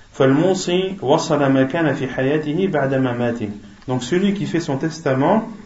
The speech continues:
fait suivre ce qu'il y avait dans son vivant après sa mort.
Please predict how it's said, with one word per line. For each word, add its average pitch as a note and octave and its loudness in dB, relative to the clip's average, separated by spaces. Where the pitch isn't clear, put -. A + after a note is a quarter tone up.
fait - -4
suivre G#3+ 2
ce - -4
qu'il E3 -4
y D#3+ 4
avait D3+ 4
dans C3 2
son C3 -2
vivant D#3+ 2
après E3 4
sa C#3+ 2
mort. G#2+ -4